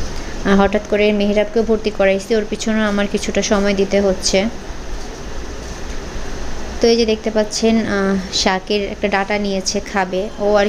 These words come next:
কি, যে খেতে না পারলেও এটা সেটা মুখে দেয়, মুখে দিয়ে পরে নিজে থু করে ফেলে দেয়। বলতেছিলাম, "এটা খেতে পারবে না", সে এটা খাবে। তো একটা গেঞ্জি সে এটা পরবে, পুতুলটা দেখে সে বলতেছে এটা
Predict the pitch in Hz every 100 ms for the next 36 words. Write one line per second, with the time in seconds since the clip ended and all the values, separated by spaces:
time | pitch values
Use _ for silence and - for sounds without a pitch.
0 | - 214 202 214 - - - - 220 214
1 | 214 208 208 226 220 208 202 196 208 214
2 | 214 208 208 226 202 190 196 208 214 196
3 | 202 202 202 208 208 208 - 233 214 202
4 | 202 196 185 180 208 - - - - -
5 | - 202 220 233 233 220 214 220 240 240
6 | 233 208 196 202 220 220 202 208 - 190
7 | 190 190 262 - - - - - - -
8 | - - - 208 233 226 226 214 214 220
9 | 226 220 220 220 233 - 208 214 214 214
10 | 208 208 208 220 - 220 220 208 208 214
11 | 226 202 196 208 - 208 202